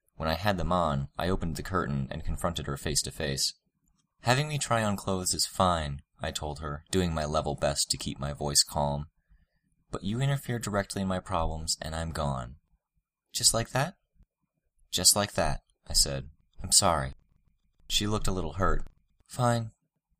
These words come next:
Pouting a little, she waved a hand in the general direction of my clothes. "What do you think?" I tried to adjust the collar.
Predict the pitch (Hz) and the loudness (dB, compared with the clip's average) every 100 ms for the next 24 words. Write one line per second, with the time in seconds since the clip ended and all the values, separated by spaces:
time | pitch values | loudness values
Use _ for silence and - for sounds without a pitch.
0 | _ - 101 92 82 73 65 65 - - | _ 6 8 8 2 0 0 -2 -6 -4
1 | - 87 87 85 73 80 85 78 73 73 | -2 0 0 0 -2 -4 -4 -2 -4 -4
2 | 80 78 76 73 76 76 - 71 67 67 | -4 -2 -2 0 -2 -2 -4 -4 -4 -4
3 | - 73 67 67 - - _ _ _ _ | -4 -6 -4 -4 -4 -6 _ _ _ _
4 | _ - 120 131 135 175 147 - - _ | _ -6 0 0 0 0 -2 -8 -20 _
5 | _ _ _ _ _ _ _ - 98 110 | _ _ _ _ _ _ _ -2 2 6
6 | 98 90 85 76 85 - - - 85 78 | 6 4 0 0 2 0 0 4 4 4
7 | 73 | 0